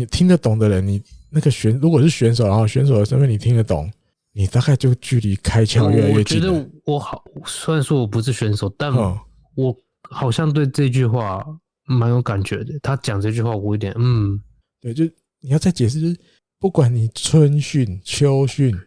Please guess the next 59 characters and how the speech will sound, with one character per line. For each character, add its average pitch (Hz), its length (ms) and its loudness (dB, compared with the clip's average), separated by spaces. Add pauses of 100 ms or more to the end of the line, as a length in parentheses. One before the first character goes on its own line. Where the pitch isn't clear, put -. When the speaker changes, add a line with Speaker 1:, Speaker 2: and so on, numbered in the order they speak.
(380)
Speaker 1:
平 131 220 0
常 113 240 2
自 131 180 0
主 101 200 -4
训 113 280 -2
练， 101 260 -2 (440)
你 113 120 -6
本 104 160 0
来 101 120 2
就 151 160 2
应 143 100 2
该 139 120 2
要 135 100 4
抱 127 240 0
持 110 160 -4
的 101 100 2
一 110 60 4
个， 117 200 -4
我 123 160 2
这 147 140 2
些 151 180 2
的 135 140 2
练 131 240 2
习 92 260 -6
都 123 200 0
是 127 340 0 (440)
为 160 120 4
了 113 100 4
实 104 320 0
战 113 240 0
而 92 80 0
准 82 200 -4
备 87 180 -4
的。 98 160 -10 (420)
Speaker 2:
对 110 140 -2
啊。 95 140 -6 (420)
Speaker 1:
我 131 140 2
这 170 100 2
些 180 120 6
练 180 160 4
习 120 120 2
不 117 140 0
是 139 140 2
为 147 100 6
了， 113 60 -2
哦， 101 280 0
因 143 80 2
为 143 120 0
今 131 160 0
天 131 140 4
排 107 140 2
练 110 180 2
习， 82 240 -10
好， 95 180 -10
我 80 100 -6
就 101 120 -2
去 98 140 -6
练 90 180 0
习。 - 180 -14